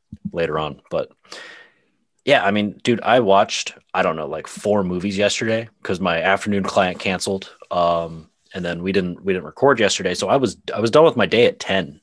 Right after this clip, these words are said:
So I picked up Oliver and came home, and I was like, "All right, like, let's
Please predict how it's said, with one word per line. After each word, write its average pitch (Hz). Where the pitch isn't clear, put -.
So 104
I 101
picked 117
up 101
Oliver 95
and 90
came 90
home, 90
and 90
I 90
was 90
like, 85
"All -
right, 190
like, 98
let's 113